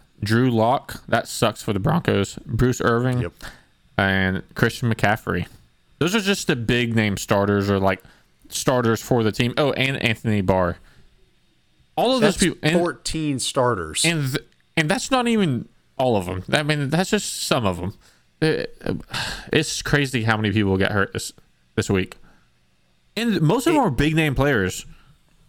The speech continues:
Speaker 2: That,
Speaker 1: Like the
Speaker 2: that's the thing. I mean, y-, you have,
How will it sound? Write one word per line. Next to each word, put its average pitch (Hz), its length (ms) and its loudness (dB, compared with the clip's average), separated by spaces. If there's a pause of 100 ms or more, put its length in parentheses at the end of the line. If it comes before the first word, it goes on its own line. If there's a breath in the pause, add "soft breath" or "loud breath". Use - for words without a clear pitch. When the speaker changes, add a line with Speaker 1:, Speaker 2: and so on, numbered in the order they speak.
(760)
Speaker 2:
That, 123 240 -2
Speaker 1:
Like 147 140 0
the - 40 2
Speaker 2:
that's 120 280 -4
the 165 100 -8
thing. 123 320 -10
I 110 60 -8
mean, 107 200 -10
y-, 123 220 -12
you 147 220 -8
have, 127 520 -8